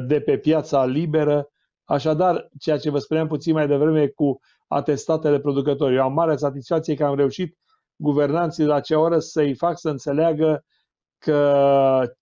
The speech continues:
țăranul trebuie să ducă la el în comună să obțină documentul de care are nevoie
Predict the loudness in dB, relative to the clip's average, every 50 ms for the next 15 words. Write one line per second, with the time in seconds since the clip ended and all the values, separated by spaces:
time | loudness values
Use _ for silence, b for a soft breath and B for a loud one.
0 | _ _ _ -4 -2 0 2 2 0 0 0 -2 -4 -4 -2 -2 -2 0 -2 -4
1 | -4 -4 -2 0 0 2 2 2 2 2 0 0 -2 -4 -8 -12 -14 _ -6 -6
2 | -4 -2 -2 0 0 2 0 0 -2 -6 _ _ _ _ -20 -4 0 0 0 0
3 | 0 -2 -2 0 0 0 0 0 0 -2 -2 -2 -4 -4 -2 0 -2 -2 -2 -4
4 | -4 -4 -4 -2 0 0 2 2 2 2 0 -2 -4 -2 0 0 2 2 0 0